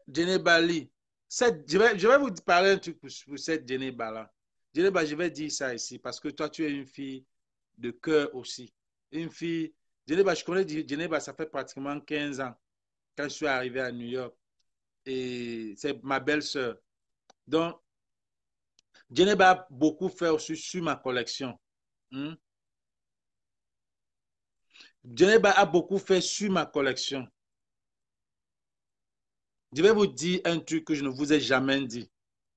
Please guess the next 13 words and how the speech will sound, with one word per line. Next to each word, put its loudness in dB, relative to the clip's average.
Que 4
je 8
vais 6
dire 0
ça 6
là 6
par 4
rapport 2
à 2
cette -4
fille. -10
C'est 4
Geneba, 6